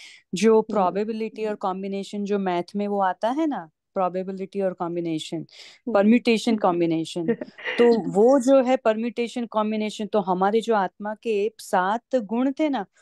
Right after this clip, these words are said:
Speaker 1: उसको
Speaker 2: हम्म।
Speaker 1: हम संस्कार को म्यूटेट, म्यूटेट, परम्यूट कॉम्बिनेशन, परम्यूटेशन कॉम्बिनेशन करते करते यहाँ तक पहुंचे। तो चौरासी जन्म में हमारे माँ बाप और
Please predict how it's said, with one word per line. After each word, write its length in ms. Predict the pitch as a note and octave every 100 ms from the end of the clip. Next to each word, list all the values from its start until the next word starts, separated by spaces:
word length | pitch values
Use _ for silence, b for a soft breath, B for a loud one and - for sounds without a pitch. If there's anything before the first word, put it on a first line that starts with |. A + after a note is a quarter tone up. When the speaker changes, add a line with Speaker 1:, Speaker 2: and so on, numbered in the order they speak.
| b b
Speaker 1:
उसको 400 | A#3 A#3 A3 C4
Speaker 2:
हम्म। 100 | B3
Speaker 1:
हम 220 | A#3+ B3
संस्कार 640 | B3+ A#3+ G#3+ - G#3+ A3 A3
को 220 | - A#3
म्यूटेट, 580 | A3 A3+ A3+ A3 G#3 G3+ -
म्यूटेट, 460 | G#3 G3+ G#3 G3+ -
परम्यूट 440 | G3 F#3+ G#3 G3+ _
कॉम्बिनेशन, 720 | G#3 G3+ G3 G3+ G3+ G3 G3
परम्यूटेशन 640 | F3 G3 G3+ G3+ G#3 G3+ G#3+
कॉम्बिनेशन 540 | G3+ G3+ G3+ G3 G#3
करते 380 | - A3+ A#3+ C4+
करते 460 | B3 A3 - A3+ E4 B B -
यहाँ 360 | G3 G#3 A3 B3
तक 120 | A#3 -
पहुंचे। 300 | G3+ F#3 F#3
तो 140 | F3 G#3+
चौरासी 600 | - G#3 G3+ C4+ D4 D#4
जन्म 380 | C4 B3+ B3 A3+
में 200 | A3+ C4+
हमारे 420 | A#3 G#3 G#3+ A3+
माँ 260 | G3+ F#3
बाप 240 | F3+ A3 C#4
और 140 | C4+